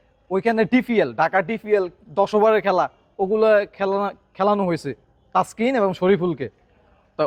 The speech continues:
ওরা কি ইনজুরি পড়তো না ওইসব খেলা খেললা? তা আইপিএল এ খেললে অনেক ভালো হতো, ওইখানে বিশ্বের মার্কাটারি ব্যাটসম্যান যেমন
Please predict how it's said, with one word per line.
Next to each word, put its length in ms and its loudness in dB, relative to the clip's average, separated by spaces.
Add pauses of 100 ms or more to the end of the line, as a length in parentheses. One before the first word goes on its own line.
ওরা 160 2
কি 120 -4
ইনজুরি 260 -2
পড়তো 280 -4
না 40 2 (100)
ওইসব 260 -6
খেলা 220 0
খেললা? 240 -2 (440)
তা 60 -8 (100)
আইপিএল 340 2
এ 80 6
খেললে 220 0 (140)
অনেক 220 -4
ভালো 200 -2
হতো, 240 -10
ওইখানে 260 -6 (120)
বিশ্বের 300 -6
মার্কাটারি 420 0
ব্যাটসম্যান 360 -6
যেমন 160 -2